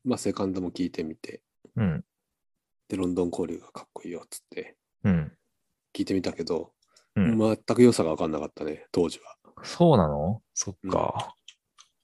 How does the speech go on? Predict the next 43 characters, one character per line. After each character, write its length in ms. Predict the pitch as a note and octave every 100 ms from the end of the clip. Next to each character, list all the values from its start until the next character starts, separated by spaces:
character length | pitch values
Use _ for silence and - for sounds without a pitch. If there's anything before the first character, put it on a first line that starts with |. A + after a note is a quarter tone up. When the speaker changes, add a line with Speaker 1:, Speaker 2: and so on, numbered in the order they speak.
| _ _
Speaker 1:
う 60 | G#2
ん。 20 |
全 100 | G2
く 120 | -
分 120 | G2+ F#2+
か 80 |
ん 60 | F2
な 60 | F2
か 60 |
っ 40 | -
た。 120 | -
Speaker 2:
<laughs> 880 | - - G#2 G#2+ F#2 G2 F#2+ - F#2+ - _ _ _ _ _ _ _ _ _
Speaker 1:
本 140 | F2+ E2
当 180 | - D#2
に。 160 | D#2 _ _ _ _ _
Speaker 2:
う 60 | -
ん。 220 | F2 - - _ _ _ _ _ _
Speaker 1:
う 60 | E2+
ん、 100 | E2+
ま 120 | A#2+
あ、 40 |
も 160 | F#2+ G2+
ち 80 | C#3+
ろ 60 |
ん 40 | F#2+
リ 140 | F#2+
ア 40 | G#2
ル 60 |
タ 120 | A#2+
イ 20 | G2+
ム 80 |
で 100 | D#2
聞 140 | D2 F#2
い 20 |
て 100 | E2+
な 100 | F2
い 80 | D#2+
か 120 | -
ら。 240 | F2 - - C#3+ D3 E3 - - _ _
Speaker 2:
う 60 | D#2+
ん。 40 |
Speaker 1:
う 20 |
ん。 180 | D2 D2